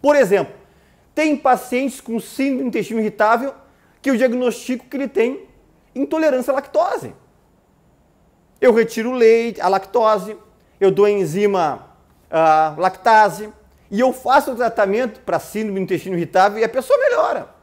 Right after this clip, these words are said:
Porque são duas coisas concomitantes, e é muito comum ver isso.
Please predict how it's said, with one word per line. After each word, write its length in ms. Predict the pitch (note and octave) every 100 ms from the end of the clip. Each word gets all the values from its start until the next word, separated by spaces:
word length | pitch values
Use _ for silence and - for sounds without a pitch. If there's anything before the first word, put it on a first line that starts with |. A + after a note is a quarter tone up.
| _ _ _ _ _ _ _ -
Porque 180 | G#3+
são 200 | - B3
duas 280 | A3+ B3 B3+
coisas 400 | - A3 A3 A3+
concomitantes, 880 | - B3 C#4 D4 - B4+ A4+ G#3 C#3+
e 60 | E3+
é 40 |
muito 220 | G3+ A#3
comum 320 | - C#4 D4+
ver 160 | B3 F3+
isso. 300 | C3+ G#2 -